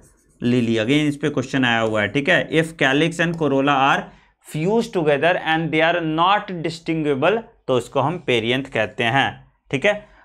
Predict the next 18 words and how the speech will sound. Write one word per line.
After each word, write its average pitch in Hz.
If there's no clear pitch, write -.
अगर 208
दोनों 214
androecium 220
और 214
gynoecium 185
है, 190
तो 185
बाइसेक्सुअल 151
फ्लावर 165
है, 170
जैसे 151
चाइना 143
रोज 151
आ 156
गया 151
तुम्हारा, 151
और 185
अगर 196